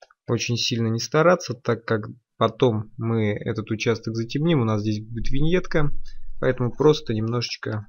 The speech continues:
набросаем общие контуры. Сильно заморачиваться не будем. Так, отлично. Давайте объединим эти два слоя в группу.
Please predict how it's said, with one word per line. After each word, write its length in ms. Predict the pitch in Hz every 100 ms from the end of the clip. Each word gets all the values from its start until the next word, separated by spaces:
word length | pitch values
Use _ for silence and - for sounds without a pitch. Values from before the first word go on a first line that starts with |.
| _
набросаем 680 | 110 104 107 104 - 110 104
общие 300 | 101 - 101
контуры. 520 | - 98 90 - - - - - - - - -
Сильно 260 | 110 113
заморачиваться 680 | 104 104 101 107 113 98 107
не 120 | 104
будем. 340 | 101 98 - - - - - - - _ _ _ - _ _ _ _ _ _ _ _ _ _
Так, 360 | - 123 - - - _ _ _ _ _ -
отлично. 500 | 147 160 147 - - _ - - _ -
Давайте 520 | 139 170 127 - 117
объединим 500 | 120 120 123 107 -
эти 200 | 127 113
два 240 | 107 107 107
слоя 300 | - 123 98
в 80 | 98
группу. 480 | 101 101 160 180